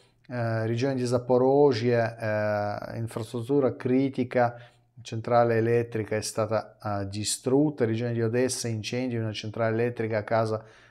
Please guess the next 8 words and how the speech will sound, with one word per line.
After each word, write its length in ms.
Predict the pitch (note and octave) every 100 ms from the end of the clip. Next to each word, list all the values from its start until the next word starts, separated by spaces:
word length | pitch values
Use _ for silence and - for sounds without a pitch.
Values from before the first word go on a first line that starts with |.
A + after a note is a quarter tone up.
| _
della 480 | - A2 A#2+ A#2 A#2
caduta, 800 | - B2+ A2 B2 B2 B2+ A2+ - - _ -
eh, 260 | A2+ A2
dei 320 | A2 A#2+ A2+ G#2
droni, 680 | A#2+ A#2+ B2+ C3 B2 G#2
eh, 540 | F#2+ G2+ G2 A#2 G#2+ G#2+
eh, 60 |
quindi, 480 | G#2+ C3+ B2+ A#2+ -